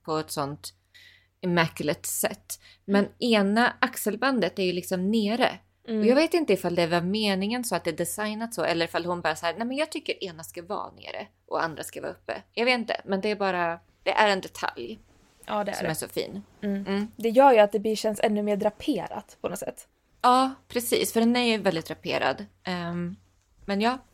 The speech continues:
Speaker 1: så
Speaker 2: Mm.
Speaker 1: fin. Och den här klänningen kopierade hon alltså till, eh, sitt första dropp för Topshop.
Speaker 2: Yes,
Speaker 1: Så att
Speaker 2: she
Speaker 1: fler
Speaker 2: did.
Speaker 1: kunde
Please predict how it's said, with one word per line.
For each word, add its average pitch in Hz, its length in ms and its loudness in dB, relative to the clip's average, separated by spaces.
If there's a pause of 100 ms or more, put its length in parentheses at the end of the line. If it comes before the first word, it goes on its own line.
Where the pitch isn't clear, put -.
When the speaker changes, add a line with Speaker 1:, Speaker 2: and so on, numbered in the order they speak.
(760)
Speaker 1:
så 240 80 -4
Speaker 2:
Mm. 269 140 -2
Speaker 1:
fin. 80 260 -6 (360)
Och 233 160 8
den 240 140 8
här 247 260 8
klänningen 190 500 4
kopierade 170 600 2
hon 147 120 2
alltså 135 320 0 (100)
till, 151 480 2
eh, 151 140 2
sitt - 220 -6
första 170 460 0 (140)
dropp - 340 -4 (200)
för - 360 -4 (220)
Topshop. - 460 -8 (480)
Speaker 2:
Yes, 226 360 -2
Speaker 1:
Så 311 60 0
att - 60 0
Speaker 2:
she - 140 -2
Speaker 1:
fler 415 160 4
Speaker 2:
did. - 200 -8
Speaker 1:
kunde 190 560 4